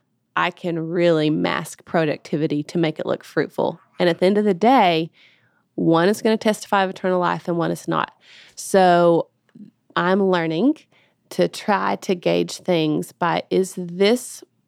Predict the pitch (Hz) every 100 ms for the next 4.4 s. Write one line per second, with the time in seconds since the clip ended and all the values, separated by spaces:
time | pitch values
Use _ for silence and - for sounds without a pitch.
0 | _ - - 196 208 220 - - 170 170
1 | 180 226 - _ _ _ _ _ _ _
2 | _ _ 180 180 - 185 180 190 180 185
3 | - - _ _ _ _ - 294 - 202
4 | 160 156 -